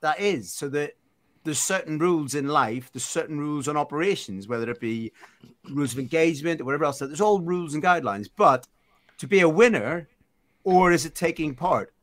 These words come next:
I'm a big taking part, but give a hundred percent, and sometimes you'll win, sometimes you won't. You'll have a bloodied nose, and you'll sort of, like, come back around, but you'll go back into the game again. So, I mean, that, that's what I see. There, there's things, but the people that do win in the game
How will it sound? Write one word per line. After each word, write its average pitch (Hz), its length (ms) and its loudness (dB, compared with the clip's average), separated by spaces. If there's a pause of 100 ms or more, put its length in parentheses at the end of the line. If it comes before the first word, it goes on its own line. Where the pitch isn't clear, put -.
I'm 185 240 6
a 170 60 0
big 151 360 -4 (260)
taking 185 420 0
part, 139 460 2 (340)
but - 140 -10
give 180 180 4
a 165 60 8
hundred 165 240 2
percent, 151 500 0
and 147 100 -12
sometimes 151 640 -4
you'll 147 140 -6
win, 143 420 -2 (220)
sometimes 175 540 0
you 160 100 0
won't. 135 260 -2
You'll 139 60 -6
have 135 100 -4
a 135 40 -6
bloodied 175 360 -2
nose, 131 460 -2 (260)
and 139 160 -4
you'll 143 140 -2
sort 139 180 -8
of, 143 60 -4
like, 135 240 -4 (120)
come 147 180 -12
back 139 240 0
around, 131 400 -2
but 165 120 -10
you'll 160 140 -4
go 151 60 -8
back 160 240 2
into 156 180 -6
the 156 120 -10
game 180 340 -2
again. 92 320 -10 (560)
So, 170 460 2 (240)
I 180 80 -6
mean, 175 120 -2
that, 208 140 -6
that's 185 240 2
what 165 100 -6
I 170 200 6
see. - 140 -8
There, 147 140 -4
there's 156 240 -6
things, 151 220 -4
but 151 160 -10
the 143 60 -16
people 202 300 -4
that 170 220 -4
do 208 220 0
win 117 320 -2
in 113 80 -2
the 113 80 -4
game 107 420 -8